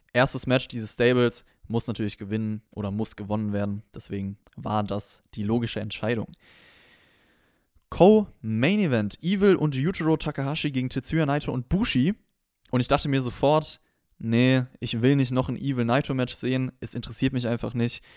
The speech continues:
Und dieses Tag Team Match hat auch gestartet mit längerer Heat-Phase. Nach ungefähr sieben Minuten, nach der Hälfte ungefähr, kämpft sich dann Naito langsam zurück. Aber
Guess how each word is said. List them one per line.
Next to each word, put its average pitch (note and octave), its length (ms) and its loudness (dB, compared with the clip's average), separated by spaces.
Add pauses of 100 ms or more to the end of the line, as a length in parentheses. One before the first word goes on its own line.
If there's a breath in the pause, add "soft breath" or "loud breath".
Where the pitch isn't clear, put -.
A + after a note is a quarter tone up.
(120 loud breath)
Und A2+ 120 -8
dieses A2 180 -4
Tag C3+ 200 2
Team B2 120 -6
Match A#2+ 160 2
hat B2+ 100 -4
auch - 140 -4
gestartet - 500 -2
mit A2 140 -8
längerer A2 340 0
Heat-Phase. B2 720 -2 (380 loud breath)
Nach G#2+ 160 -6
ungefähr B2+ 380 0
sieben B2+ 200 -4
Minuten, B2 640 -2 (100)
nach G#2+ 140 -10
der G#2+ 140 -6
Hälfte A#2 260 -2
ungefähr, A2 300 -4
kämpft B2 260 0
sich - 140 -8
dann A2 140 -2
Naito A2+ 340 2
langsam C#3+ 560 2
zurück. C3+ 420 2
Aber A#2 320 2